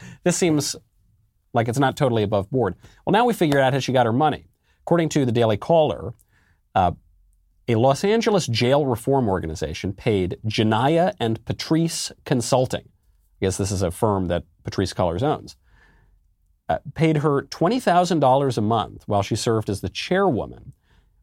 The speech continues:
of the, it's a ridiculous term in itself, while she served as the chairman of the jail reform group. This consulting firm received a total of a hundred ninety-one thousand dollars over the course of twenty nineteen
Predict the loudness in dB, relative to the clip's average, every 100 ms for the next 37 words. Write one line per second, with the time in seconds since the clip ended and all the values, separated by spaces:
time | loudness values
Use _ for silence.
0 | _ 2 2 2 -2 -2 -4 -6 -6 -4
1 | -4 -4 -4 -4 -4 -2 -2 -2 -6 -4
2 | -2 0 0 -2 -4 -2 -2 -2 -6 -4
3 | -2 0 -2 0 0 0 0 -2 0 0
4 | 2 0 -6 -8 -20 _ _ _ _ _
5 | _ _ _ _ -2 -2 0 0 0 0
6 | 0 0 -2 -2 0 -2 -4 -14 _ _
7 | 0 0 2 0 0 0 0 2 2 2
8 | 0 0 0 0 0 0 0 -2 -4 -6
9 | -4 -4 -2 -2 -4 -8 -4 -2 -2 -4
10 | -6 -6 -8 -10